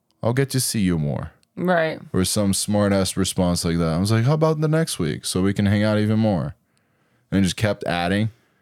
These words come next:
Speaker 1: to the point that she just sent me to the disciplinarian.
Speaker 2: <laughs>
Speaker 1: But, like, that's just, uh, it, I, I still, did I wanna throw a chair at her?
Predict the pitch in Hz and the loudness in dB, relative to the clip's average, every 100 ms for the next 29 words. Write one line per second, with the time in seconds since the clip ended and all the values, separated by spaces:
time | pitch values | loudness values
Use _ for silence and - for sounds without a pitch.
0 | _ _ _ - - 101 90 104 95 95 | _ _ _ -8 0 2 2 2 2 0
1 | 95 - 92 85 85 82 - 82 87 80 | 0 0 -2 0 0 0 -2 -2 -2 -2
2 | 69 64 95 _ _ - - 240 247 226 | -2 -4 -8 _ _ -6 0 2 2 -4
3 | - _ - 113 113 120 123 127 - 82 | -10 _ 0 4 4 4 2 0 -2 -2
4 | 104 - 101 120 - _ - 104 - 113 | -2 -2 -6 -6 -10 _ -4 -4 -2 -2
5 | - 139 120 95 - _ _ _ _ _ | 0 0 0 -2 -6 _ _ _ _ _
6 | _ _ _ _ - 131 123 104 113 127 | _ _ _ _ -2 2 4 4 4 2
7 | 123 139 131 - 135 147 147 165 185 | 4 2 2 2 2 4 4 2 0